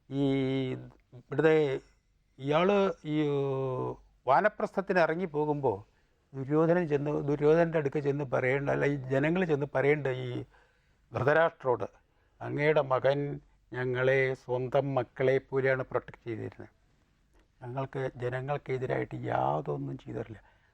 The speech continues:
അവിടെ കുടുംബ വഴക്ക് പാണ്ഡവരായിട്ട് എന്തെങ്കിലും ഉണ്ട്, അത് ഞങ്ങൾക്കറിയില്ല. പക്ഷെ ഞങ്ങളെ സ്വന്തം മക്കളെ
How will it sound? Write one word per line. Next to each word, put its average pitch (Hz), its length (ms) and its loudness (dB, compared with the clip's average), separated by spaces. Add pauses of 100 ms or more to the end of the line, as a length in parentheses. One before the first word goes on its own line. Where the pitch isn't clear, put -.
(140)
അവിടെ 98 260 0
കുടുംബ 196 440 2
വഴക്ക് 240 340 4
പാണ്ഡവരായിട്ട് 240 800 4
എന്തെങ്കിലും 233 380 2
ഉണ്ട്, 202 120 2
അത് 214 240 4 (120)
ഞങ്ങൾക്കറിയില്ല. 185 720 2
പക്ഷെ - 560 -14
ഞങ്ങളെ 120 420 -2
സ്വന്തം 139 640 -2
മക്കളെ 143 500 0